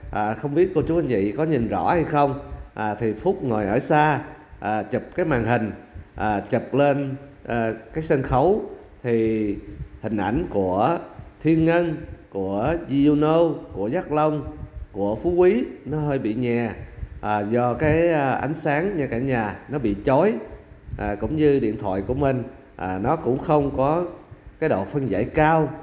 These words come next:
à, nên cũng không có đẹp. Nhưng mà thật sự, à, nếu cô chú anh chị chúng ta đến xem, à, tại sân khấu này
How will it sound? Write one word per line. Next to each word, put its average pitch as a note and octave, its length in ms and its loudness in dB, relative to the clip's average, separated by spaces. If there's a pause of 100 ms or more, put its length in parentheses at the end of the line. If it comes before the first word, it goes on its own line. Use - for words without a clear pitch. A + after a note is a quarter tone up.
à, A2 240 -2
nên B2 360 -4
cũng A2+ 120 -6
không C#3 220 -2
có D3+ 80 4
đẹp. G#2+ 320 2 (240)
Nhưng C#3+ 200 2
mà A#2+ 160 2
thật A2 160 -4
sự, G#2+ 380 0 (360)
à, G2+ 200 -6
nếu D#3+ 200 4
cô D3+ 100 6
chú D3+ 180 2
anh F3 120 -2
chị G2 380 2
chúng E3+ 160 -4
ta C#3 360 2 (180)
đến D#3 200 0
xem, D#3 420 2 (500)
à, G#2+ 240 -2
tại F#2+ 460 -2
sân C3+ 200 -2
khấu C3 280 2
này B2+ 260 2